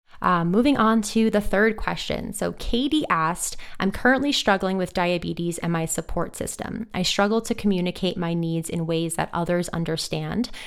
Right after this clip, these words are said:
I feel misunderstood by people that do not have diabetes. Can they ever understand our experience fully? Maybe I have to work on acceptance around that."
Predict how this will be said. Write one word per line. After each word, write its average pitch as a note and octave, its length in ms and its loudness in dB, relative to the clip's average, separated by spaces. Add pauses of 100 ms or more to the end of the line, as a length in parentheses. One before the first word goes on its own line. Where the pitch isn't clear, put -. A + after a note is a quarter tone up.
(140)
I F#3+ 100 0
feel F3 260 0
misunderstood F#3+ 800 0
by E3+ 140 0
people E3+ 400 -2
that E3 200 -4
do E3+ 120 -2
not F#3 300 2
have E3+ 180 2
diabetes. E3+ 720 -4 (140)
Can F3 260 -2
they E3+ 140 -2
ever A3+ 260 2
understand F#3 600 0
our E3+ 160 0
experience E3 600 -4
fully? A#3+ 460 2 (320)
Maybe F3+ 560 2
I F#3+ 60 -4
have E3 280 -2
to E3+ 180 -2
work E3 280 -4
on E3 100 0
acceptance E3 520 -4
around D3+ 280 -2
that." A#3 300 0